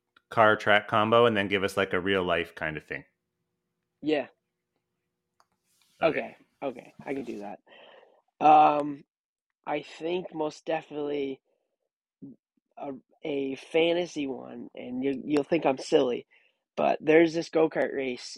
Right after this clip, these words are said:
Speaker 2: uh, down south. It's called the Big O Tribute, and it is probably the coolest go-kart race ever. They got big limited flatheads on it, and they make the most noise and the most speed. And I think it's, like, ten thousand to win. And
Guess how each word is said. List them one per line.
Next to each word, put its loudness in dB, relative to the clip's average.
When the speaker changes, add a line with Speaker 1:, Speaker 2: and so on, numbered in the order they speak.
Speaker 2:
uh, -12
down -2
south. -2
It's -16
called -2
the -8
Big -4
O 2
Tribute, -6
and -6
it -2
is -2
probably 2
the -4
coolest -4
go-kart -2
race -6
ever. -6
They -8
got -6
big 2
limited 0
flatheads 2
on -4
it, -8
and -8
they -6
make -6
the -2
most -2
noise -4
and -6
the 0
most 0
speed. -4
And -2
I -2
think -2
it's, 2
like, -4
ten -2
thousand 2
to -2
win. -4
And -6